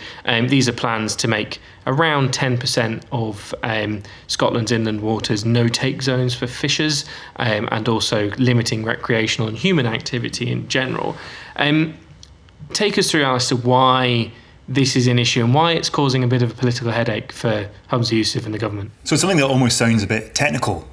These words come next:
Speaker 2: but as you say, highly protected marine areas to kind of cover ten percent of Scottish waters would have,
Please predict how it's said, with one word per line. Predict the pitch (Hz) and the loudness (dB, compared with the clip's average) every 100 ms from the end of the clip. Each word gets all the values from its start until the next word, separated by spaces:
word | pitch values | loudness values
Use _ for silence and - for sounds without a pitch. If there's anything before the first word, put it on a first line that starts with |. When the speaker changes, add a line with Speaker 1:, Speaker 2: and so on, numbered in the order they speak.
| - | -6
Speaker 2:
but | 107 107 | -4 0
as | 113 123 | 0 0
you | |
say, | 110 113 104 101 - - - | 0 0 0 -2 -6 -16 -4
highly | 123 123 | -2 0
protected | 123 110 104 | -2 -4 -4
marine | 104 98 101 | -4 -2 0
areas | 95 98 92 - - - - - - - - - - | 0 -2 0 -2 -4 -10 -20 -20 -20 -20 -20 -18 -8
to | - | -6
kind | 101 | -4
of | 101 | -2
cover | 127 113 104 | 0 0 -2
ten | 98 131 123 | -2 -2 -2
percent | 113 107 104 | -2 -2 -4
of | 101 | -4
Scottish | - - 107 101 107 | -6 -4 -4 -4 -2
waters | 101 - 98 90 - - - - - | -2 -2 -2 -2 -4 -8 -20 -20 -6
would | 113 | -4
have, | - 101 92 90 - | -2 -2 -2 -4 -10